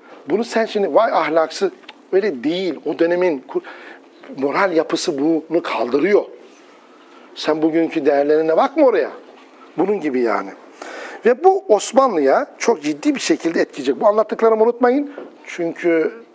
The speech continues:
e, o şey, on yedinci yüzyıldaki mesela mantığı anlatırken, fiziği anlatırken bunlara döneceğiz. Tamam mı? Bu yapı yeni bir yapıdır. Bu yapıyı bir bütün olarak bu adamların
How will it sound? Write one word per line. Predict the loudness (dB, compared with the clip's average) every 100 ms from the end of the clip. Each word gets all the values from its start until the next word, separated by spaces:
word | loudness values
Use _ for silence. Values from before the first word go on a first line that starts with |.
| _ -20 -20 -20 -20 -16 -6
e, | 0 0 2
o | 0 -2
şey, | -2 2
on | 2
yedinci | 4 2 0
yüzyıldaki | 0 2 2 0 0
mesela | 0 0 0
mantığı | 2 0 4 2
anlatırken, | 4 0 -2 -4 -2 -2 -4 -12 -20 -16
fiziği | -10 -8 -2 -2
anlatırken | 0 -2 -2 -2 0 2
bunlara | 2 2 2
döneceğiz. | 0 0 0 -2 -6 -10 -16 _ _ -2
Tamam | 2 2
mı? | -2 -10 -18 -16 -18 -20 -18
Bu | -2 0
yapı | 2 2 2
yeni | 0 0 2
bir | 2
yapıdır. | 2 2 0 -2 -6 -16 -20 -20 _ -20 -20 -14 -6
Bu | -2
yapıyı | 0 0 -2 -2
bir | -4 -6
bütün | -4 0
olarak | 2 2 2 -4 -20 -20 -20 -20 _ _ -20 -20 -4 2
bu | 4
adamların | 4 4 4 2 0